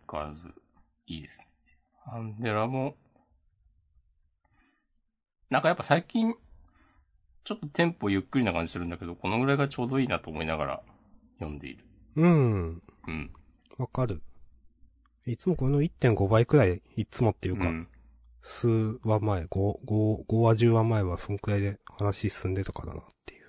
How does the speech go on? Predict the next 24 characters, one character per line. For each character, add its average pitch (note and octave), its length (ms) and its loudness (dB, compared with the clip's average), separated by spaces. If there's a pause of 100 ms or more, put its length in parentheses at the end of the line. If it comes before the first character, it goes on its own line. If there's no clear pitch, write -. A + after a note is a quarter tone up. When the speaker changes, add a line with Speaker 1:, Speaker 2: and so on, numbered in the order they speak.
(120)
Speaker 1:
う G2+ 60 -8
ん。 F2 220 -10 (300)
Speaker 2:
オ G2+ 120 0
ー - 20 2
タ G2 140 0
ム G2 100 0
戦 F#2 220 -4
の F2+ 80 -6
と - 120 -12
こ F2 120 -10
ろ F2 80 -6
ま E2 120 -8
で。 - 180 -18 (120)
う G2 60 -8
ん。 F2+ 200 -12 (4000)
Speaker 1:
ま G#2 180 0
あ、 F#2+ 60 -4
そ G#2+ 180 -10
ん F2 340 -6
な F2 100 -2
感 G2 200 -4
じ A#2 80 -10
か C3 120 0
な。 D3 280 4